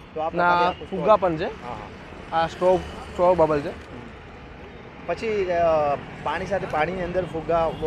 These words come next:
Speaker 1: ભરીને આપણે યુઝ કરતા હોય, એનામાં યુઝ થઈ શકે?
Speaker 2: હા, થઈ શકે. આમાં એવું છે કે નર આવે, નર,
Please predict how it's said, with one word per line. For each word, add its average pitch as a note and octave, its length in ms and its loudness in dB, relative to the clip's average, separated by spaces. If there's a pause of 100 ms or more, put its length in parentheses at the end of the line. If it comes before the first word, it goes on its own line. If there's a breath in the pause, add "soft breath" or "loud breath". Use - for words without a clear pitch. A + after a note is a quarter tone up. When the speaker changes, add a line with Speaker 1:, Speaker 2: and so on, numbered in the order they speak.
(160)
Speaker 1:
ભરીને D3+ 300 -4
આપણે D3 200 -2
યુઝ D3 340 -6
કરતા E3 220 -4
હોય, D3+ 120 0
એનામાં D3 260 -6
યુઝ D3+ 560 -8
થઈ D3+ 80 -8
શકે? - 140 -12
Speaker 2:
હા, E3+ 120 6
થઈ F3+ 160 4
શકે. D#3 280 2
આમાં G3 300 4
એવું A3+ 200 4
છે F#3+ 160 2 (420)
કે F3+ 60 0
નર F3 260 8
આવે, A#3 180 6
નર, G3 220 8